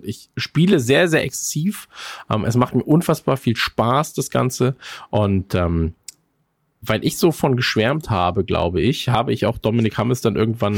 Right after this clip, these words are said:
äh, so ein bisschen angefixt. Und jetzt kommen wir quasi zu dem Punkt, weshalb Dominik Hammes ein bisschen über Warzone reden will, bevor ich mich wieder ein-, ähm,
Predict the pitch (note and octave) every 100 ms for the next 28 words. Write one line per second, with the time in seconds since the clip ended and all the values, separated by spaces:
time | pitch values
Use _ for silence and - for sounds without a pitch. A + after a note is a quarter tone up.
0 | G#2 G2+ G2 G2 A2 - A2 F2+ - -
1 | - - E2+ G2+ - G2+ F#2+ - G2+ G#2
2 | - - F#2+ B2 - B2+ B2 - - -
3 | - A2 B2+ - A2+ G#2+ G#2 A2+ G#2+ A2
4 | A2 G2 G2 F#2+ B2 D#3+ A2 F2+ F2 F2
5 | F#2+ A#2+ A#2 - F#2+ G2 G#2 G2 F2 D#2+
6 | F2+ F#2+ _ _ _ - - _ - E2+
7 | E2 D#2 G2+